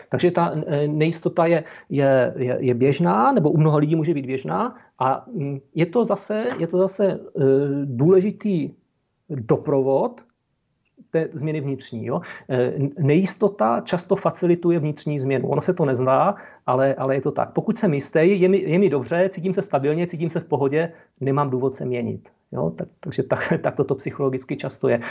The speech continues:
Takže, eh, ona, ta nejistota, může mít svůj obrovský psychologický význam,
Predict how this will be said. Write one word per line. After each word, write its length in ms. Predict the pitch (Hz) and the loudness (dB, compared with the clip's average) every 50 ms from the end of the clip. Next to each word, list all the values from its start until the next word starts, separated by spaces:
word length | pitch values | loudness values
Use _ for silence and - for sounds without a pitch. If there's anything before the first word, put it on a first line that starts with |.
| - - - | -10 -6 -2
Takže, 160 | 131 117 156 - - - 185 | 0 0 0 0 0 0 2
eh, 300 | 147 139 143 147 151 - | 4 6 6 4 4 2
ona, 240 | - 156 151 160 160 | 0 0 2 2 2
ta 200 | 165 175 151 - - - _ - | 2 0 0 -2 -4 -14 _ -6
nejistota, 760 | 135 135 147 151 170 165 - - 170 165 - 151 151 165 170 - - - - | -2 2 2 2 2 0 -2 -2 -2 -2 0 0 -2 -2 -2 -6 -10 -8 -4
může 200 | 135 123 113 143 | -4 -2 -2 0
mít 160 | 139 135 135 | -2 -2 -4
svůj 140 | - - - - | -4 -6 -4 -4
obrovský 480 | 143 - - 135 127 127 - - 139 | -2 0 0 0 0 0 -2 -6 -6
psychologický 680 | 131 - - - - 139 131 127 127 123 - - 135 123 | -6 -6 -6 -4 0 2 2 2 0 -2 -4 -4 -2 -2
význam, 400 | 127 127 117 120 113 113 123 | -2 -2 -2 -2 -2 -2 -4